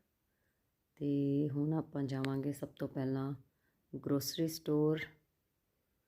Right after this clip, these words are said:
ਇਹ ਇੱਥੇ ਸਾਡੇ ਸ਼ਹਿਰ ਦਾ ਗਰੋਸਰੀ ਸਟੋਰ, ਗਰੋਸਰੀ ਸਟੋਰ ਹੋਰ ਵੀ ਕਈ ਆ, but ਅਸੀਂ ਜ਼ਿਆਦਾ ਇੱਥੇ ਹੀ ਆਈਦਾ ਗਰੋਸਰੀ ਲੈਣ ਵਾਸਤੇ। ਤਾਂ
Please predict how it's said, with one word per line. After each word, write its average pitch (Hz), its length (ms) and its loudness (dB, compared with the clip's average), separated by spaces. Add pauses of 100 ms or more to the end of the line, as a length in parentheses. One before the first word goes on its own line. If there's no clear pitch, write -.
(400)
ਇਹ 151 220 0
ਇੱਥੇ 147 240 -8
ਸਾਡੇ 143 300 -2
ਸ਼ਹਿਰ 143 280 0
ਦਾ 151 120 -2
ਗਰੋਸਰੀ 139 440 -2
ਸਟੋਰ, 156 480 -2
ਗਰੋਸਰੀ 147 400 4
ਸਟੋਰ 156 300 2
ਹੋਰ 147 240 6
ਵੀ 147 140 4
ਕਈ 139 360 2
ਆ, 147 60 4
but 143 360 -2 (760)
ਅਸੀਂ 147 540 0
ਜ਼ਿਆਦਾ 139 320 0
ਇੱਥੇ 139 320 -4
ਹੀ 147 100 0
ਆਈਦਾ 135 420 0 (520)
ਗਰੋਸਰੀ 143 380 -2
ਲੈਣ 139 240 0
ਵਾਸਤੇ। 139 520 -2 (840)
ਤਾਂ 131 460 -4